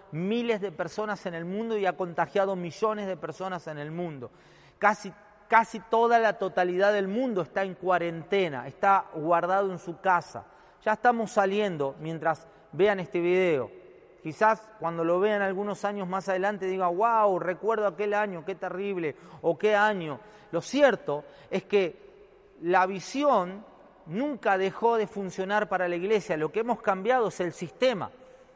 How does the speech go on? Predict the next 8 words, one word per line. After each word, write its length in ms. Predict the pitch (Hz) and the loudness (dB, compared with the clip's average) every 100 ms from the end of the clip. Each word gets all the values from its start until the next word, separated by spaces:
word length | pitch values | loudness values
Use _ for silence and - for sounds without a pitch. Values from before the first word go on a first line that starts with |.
| _ _ _ | _ _ _
No 160 | 170 226 | -2 0
podemos 420 | 220 220 240 220 | 2 2 2 0
reunirnos 540 | 175 175 180 214 202 180 | 0 0 -2 -2 -2 -4
en 120 | 165 | -4
persona 520 | 170 - 208 220 220 | -6 -2 -2 0 0
porque 240 | 185 147 147 | -2 -6 -6
tenemos 380 | 160 185 202 | -6 -4 -4
cuarentena, 760 | - 175 156 156 151 202 196 | -2 -2 -2 -4 -4 -2 0